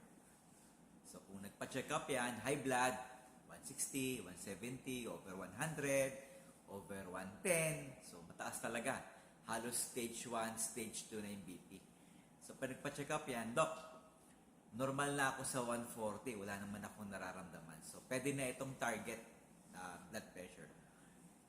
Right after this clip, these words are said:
"Doc, yung one fifty, normal na sa akin. So pwede na ba itong target?" So, "Doc,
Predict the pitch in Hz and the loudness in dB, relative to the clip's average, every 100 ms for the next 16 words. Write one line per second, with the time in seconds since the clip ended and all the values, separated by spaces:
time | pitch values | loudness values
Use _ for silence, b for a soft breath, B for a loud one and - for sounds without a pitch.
0 | - - 135 - - 131 139 143 139 131 | -18 0 0 0 -2 -2 2 2 2 -4
1 | - - 160 120 107 104 104 101 101 - | -4 2 2 4 0 0 -2 -2 -2 -2
2 | 85 87 87 80 - 92 - 113 107 107 | -2 -4 -8 -10 -10 -10 -2 -2 0 -2
3 | 95 95 95 95 90 80 80 82 - - | -2 -4 -6 -6 -6 -6 -8 -14 -14 -18
4 | - - - - - - - - - - | -20 -20 -20 -20 -20 -20 -20 -20 -20 -20
5 | - - - - 131 | -16 -16 -16 -4 -2